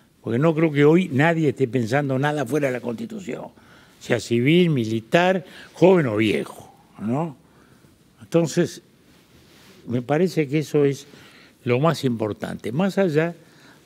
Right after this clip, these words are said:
de lo que es ese mar de, de, de expectativas que es propio de nuestra civilización y de nuestra sociedad de consumo, ¿no? Le ha dado más bienestar que nunca, por algo vivimos más años,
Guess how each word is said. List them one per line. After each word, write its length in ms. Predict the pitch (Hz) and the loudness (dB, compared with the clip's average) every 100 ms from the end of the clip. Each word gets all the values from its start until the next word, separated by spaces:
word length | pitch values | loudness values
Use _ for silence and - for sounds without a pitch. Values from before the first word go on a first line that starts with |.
| - | -2
de 180 | 139 | 2
lo 140 | 147 135 | 2 2
que 220 | 135 135 | 4 2
es 180 | 139 - | 0 -4
ese 300 | 117 - 127 | -6 -2 -2
mar 340 | 120 127 117 | 0 -2 -2
de, 260 | 98 98 85 - _ _ _ _ _ _ | -4 -8 -10 -16 _ _ _ _ _ _
de, 400 | - 104 107 95 85 - _ 120 | -14 -8 -6 -6 -10 -20 _ -6
de 60 | |
expectativas 1080 | 113 - 110 - 117 131 117 110 110 107 - - - _ | -4 -2 -2 0 -2 -2 0 0 -2 -4 -10 -20 -20 _
que 120 | - | -2
es 60 | 254 | -2
propio 460 | - 202 202 208 165 | 2 0 2 2 2
de 120 | 123 | 0
nuestra 300 | 117 - 101 | -2 -6 -10
civilización 1040 | - 110 107 101 - 101 - 143 127 123 117 - - | -6 -4 -4 -6 -8 -12 -6 -6 -4 -6 -8 -20 -6
y 60 | 107 | -4
de 60 | |
nuestra 240 | 107 101 104 | -4 -4 -6
sociedad 320 | 98 98 120 | -4 -2 -2
de 40 | |
consumo, 560 | 104 92 120 120 85 82 _ - _ _ _ - | -4 -8 -4 -6 -6 -14 _ -20 _ _ _ -8
¿no? 140 | 165 | -4
Le 120 | 147 135 | 2 4
ha 40 | |
dado 200 | 160 165 | 6 4
más 180 | 151 143 | 4 2
bienestar 520 | 139 131 117 156 135 | 2 0 -2 -2 0
que 100 | 131 | 0
nunca, 480 | 165 185 147 208 214 - - - - - | 2 2 0 -2 -4 -10 -20 -20 -16 -2
por 140 | 131 | 2
algo 240 | 135 127 | 2 2
vivimos 340 | 117 123 127 127 | 2 0 0 0
más 220 | 170 165 | 0 2
años, 380 | 240 196 208 | 0 0 -6